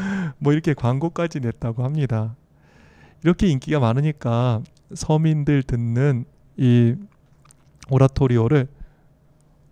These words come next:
왕이 들으러 왔습니다. 조지 이 세라고 <laughs> 왕이 듣는 거지요. 그래서 메시아 이 부에서 갑자기 할렐루야가 나오니까 왕이 일어났다고 이런 얘기가 전해오지 않습니까?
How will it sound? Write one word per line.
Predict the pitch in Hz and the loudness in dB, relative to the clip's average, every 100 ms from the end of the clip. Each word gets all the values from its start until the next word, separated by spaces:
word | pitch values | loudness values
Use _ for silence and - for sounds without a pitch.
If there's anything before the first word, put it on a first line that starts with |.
| - | -2
왕이 | 123 120 131 135 110 - _ - | 2 4 4 2 0 -8 _ -12
들으러 | - 127 123 | -8 -6 -4
왔습니다. | 131 - 147 120 113 - _ _ _ _ | -2 0 2 4 2 -2 _ _ _ _
조지 | - 123 120 123 117 - | -2 0 0 -2 -8 -4
이 | 139 | -6
세라고 | - 113 107 123 98 117 - | -4 -6 -6 -4 -2 -2 -4
<laughs> | 170 175 139 - | -6 -6 -8 -4
왕이 | 127 120 117 | 0 0 0
듣는 | 127 143 | -2 -2
거지요. | 127 113 120 110 113 _ _ - - - - - - _ _ - - - - - | -2 -2 -4 -4 -8 _ _ -20 -20 -20 -20 -20 -20 _ _ -20 -20 -20 -20 -8
그래서 | - 139 147 131 - | 2 4 6 4 0
메시아 | 131 123 123 135 131 123 _ _ | 2 2 4 2 2 0 _ _
이 | 135 135 | -2 0
부에서 | 139 123 110 123 113 110 _ - | 4 4 2 0 0 -6 _ -20
갑자기 | - - 127 120 - - | -10 -4 -2 -2 -8 -10
할렐루야가 | - 180 175 127 120 | -2 2 4 4 4
나오니까 | 117 113 110 110 131 123 | 4 4 2 0 -2 -2
왕이 | 143 127 127 135 123 | -2 -2 -2 -2 -6
일어났다고 | 156 143 139 139 120 131 127 | -6 -4 -4 -6 -6 -8 -8
이런 | 156 131 | -2 0
얘기가 | 120 113 117 | 0 0 -2
전해오지 | 123 120 123 | -2 0 0
않습니까? | 131 113 156 160 127 143 | 0 -2 -4 -4 -2 -2